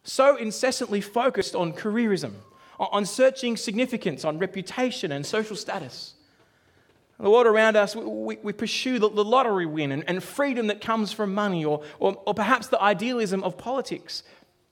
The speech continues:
What does that tell us? <laughs> It tells us that the world that we live in is looking for hope.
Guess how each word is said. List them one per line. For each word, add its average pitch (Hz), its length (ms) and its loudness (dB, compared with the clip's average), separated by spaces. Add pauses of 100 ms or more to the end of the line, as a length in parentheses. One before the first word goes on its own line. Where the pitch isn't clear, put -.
(120)
What - 60 -4
does 440 100 -2
that - 140 -8
tell 285 200 -2
us? - 340 -4
<laughs> - 60 -20 (800)
It 220 120 0
tells 311 180 4
us 302 100 -4
that 254 120 -10
the 233 100 2
world 269 380 4
that 247 100 -2
we 202 120 0
live 254 300 0
in 147 400 -6 (460)
is 185 160 -2
looking 220 400 0
for 220 120 -6
hope. - 360 -8